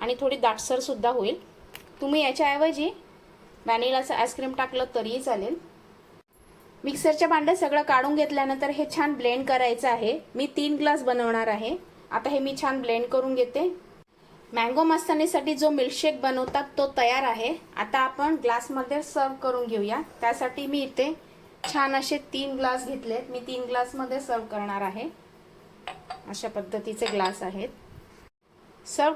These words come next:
करताना पहिले खालती आपण आंब्याचे छोटे तुकडे केलेत ते टाकून घ्यायचे आहेत.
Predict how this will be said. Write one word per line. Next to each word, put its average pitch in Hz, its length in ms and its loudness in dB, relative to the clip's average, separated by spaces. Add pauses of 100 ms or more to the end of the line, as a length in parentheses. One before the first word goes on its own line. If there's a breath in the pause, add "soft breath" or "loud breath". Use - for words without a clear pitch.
करताना 285 500 2
पहिले 262 420 2
खालती 240 360 0
आपण 262 360 0
आंब्याचे 233 460 -2
छोटे 254 320 -2 (100)
तुकडे 240 240 0
केलेत 240 320 0 (120)
ते 247 100 2
टाकून 214 380 -2
घ्यायचे 185 300 -2
आहेत. 226 220 -4